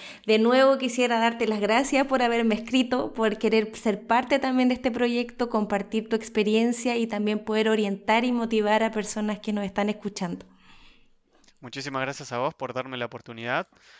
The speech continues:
Speaker 2: por explicar algo que tenía hace mucho tiempo ganas de explicar, porque hay gente que no sabe ni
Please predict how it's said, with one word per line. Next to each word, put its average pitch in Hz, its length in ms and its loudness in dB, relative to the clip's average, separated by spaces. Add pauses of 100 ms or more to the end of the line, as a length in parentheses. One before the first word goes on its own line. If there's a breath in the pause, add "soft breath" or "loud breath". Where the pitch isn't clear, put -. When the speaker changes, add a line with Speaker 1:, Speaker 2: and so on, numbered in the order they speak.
(220 loud breath)
Speaker 2:
por 120 140 -12
explicar 127 500 -2
algo 143 320 -4
que 117 640 -8
tenía 147 220 -4
hace 156 140 -10
mucho 151 280 -12
tiempo 180 320 -10
ganas 139 240 -8
de 123 80 -14
explicar, 139 500 -6
porque 120 540 -10
hay 131 180 -10
gente 160 300 -12
que 127 80 -12
no 127 120 -14
sabe 156 260 -6
ni 123 120 -14